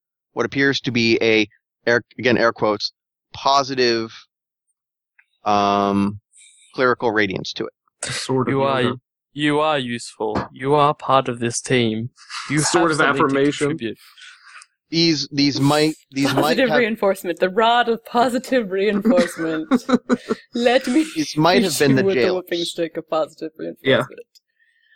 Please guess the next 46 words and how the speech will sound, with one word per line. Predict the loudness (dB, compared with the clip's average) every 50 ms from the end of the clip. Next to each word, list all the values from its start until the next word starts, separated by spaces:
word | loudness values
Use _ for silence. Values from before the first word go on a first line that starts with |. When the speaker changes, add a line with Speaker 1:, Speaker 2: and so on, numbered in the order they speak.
| -20 -14
Speaker 1:
These | -6 0
might | 2 2 2 2
have | 2
been | 2 2
the | 2
jailers | 2 2 2 2 2 2 0 -2
or | -2 -2 -2 -2
a | -2 -4
jailer, | -4 -2 0 2 2 4 4 2 2 0 -2 -6 _ _ _ -16 -6
jailing | -2 0 2 4 4 4 4 4 2
type | 2 0 -2 -2 -2 -4
force. | -8 -20 -18 -16 -14 -10 -4 0 0 0 0 0 -6 -12 _ _ _ _ _ _ _ _ _ _ _ _ _ _ _ _ _ -20
Speaker 4:
Okay. | _ -20 -20 _ _ _ _ _ _ _ _ _ _ _ _ _ _ _ _ _ _ _ -4 0
I | 2
Speaker 1:
Whatever | 2 4 2 2 0 0
it | 0
Speaker 4:
see. | 0
Speaker 1:
is, | 0 -2 -2 -2
they're | -2 -2 0
trying | 2 2 4 4 6 4
to | 4 2
get, | -2 -6 _ -6
it's | -6 -4
trying | 0 0 2 2
to | 0
get | -2 -4 -8
to | -8
the | -8 -8
door. | -8 -10 -10 -12 -18 -20 _ _ _ _ -18
Speaker 3:
He | -18 -16
kills | -10 -2 2 2 2 2 2 -2
with | -4 -4 -4
kindness. | -4 -2 0 0 -2 -2 -6 -8 -12 -8 -4 -2
Speaker 4:
<laughs> | -2 -2 -4 -8 -16 -18 -18 -18 -10 -6 0 0 0 0 0 _ -14 -12 -12 -12 -12 -14 -18 -20 _ -12 -4
I | -2 -2 -2
say | 0 0 0 0 2
we | 2 2
open | 0 0 0 0 0
the | 0 0
door | -2 -2 -2 -2 0 0 0 0
and | 0 0
let | -2 -4 -4
him | -6 -8 -8
duke | -8 -10 -12 -10 -8
it | -8 -6
out. | -4 -2 -2 -2 -2 -4 -6